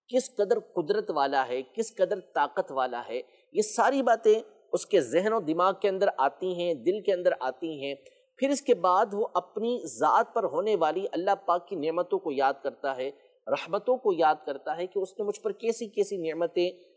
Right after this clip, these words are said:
کیسے کیسے انعامات کیے ہوئے ہیں کہ اس قدر عظیم ہونے کے باوجود اللہ پاک مجھ سے محبت کرتا ہے، یہ یاد کر رہا ہے۔ اب جب یاد کرتا ہے تنہائی کے اندر تو اس کی آنکھوں سے آنسو بہنا شروع ہو جاتے ہیں،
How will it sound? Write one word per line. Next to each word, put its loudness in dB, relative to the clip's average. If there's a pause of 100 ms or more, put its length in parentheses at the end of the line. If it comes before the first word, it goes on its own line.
(140)
کیسے 4
کیسے -2
انعامات -4
کیے -4
ہوئے -2
ہیں -10 (320)
کہ -6
اس -4
قدر 2
عظیم -2
ہونے -2
کے -2
باوجود 0
اللہ 0 (120)
پاک 2
مجھ -6
سے 0
محبت -2
کرتا -4
ہے، -4 (500)
یہ 0 (180)
یاد 6
کر 2
رہا -6
ہے۔ -14 (360)
اب 2
جب 6 (100)
یاد 6
کرتا 2
ہے 2
تنہائی 0
کے 2
اندر 2
تو -4
اس -4
کی -6
آنکھوں 0
سے -6
آنسو -4
بہنا -4
شروع -8
ہو -10
جاتے -10
ہیں، -12